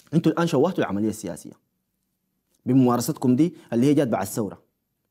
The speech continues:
أصبحتوا خارج اللعبة، كويس؟ وحتقاتلوا عشان تجوا للعبة، ما حتسكتوا، الله أعلم إنكم تسكتوا. حتقاتلوا عشان تجوا للعبة،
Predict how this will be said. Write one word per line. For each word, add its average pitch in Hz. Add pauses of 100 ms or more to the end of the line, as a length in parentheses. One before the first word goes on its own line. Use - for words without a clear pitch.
(2000)
أصبحتوا 151 (720)
خارج 165
اللعبة، 104 (1300)
كويس؟ 143 (320)
وحتقاتلوا 175
عشان 131
تجوا 151
للعبة، 120 (920)
ما 139
حتسكتوا، 151 (160)
الله 143
أعلم 117
إنكم 104
تسكتوا. - (1200)
حتقاتلوا 165
عشان 120
تجوا 127
للعبة، 98